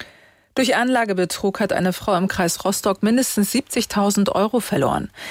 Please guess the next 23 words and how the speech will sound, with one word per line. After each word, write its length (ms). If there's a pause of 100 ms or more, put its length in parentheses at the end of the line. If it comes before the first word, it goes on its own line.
(240)
Die 60
sechsundsechzigjährige 960
war 140
an 160
einen 320
Online-Broker 720
geraten, 600
wollte 280
ihr 140
Vermögen 520
gewinnbringend 840
anlegen. 680
Mehrmals 520
habe 200
sie 100
dann 200
Geld 260
auf 140
eine 240
Handelsplattform 880
für 240
Kryptowährungen 960
eingezahlt. 800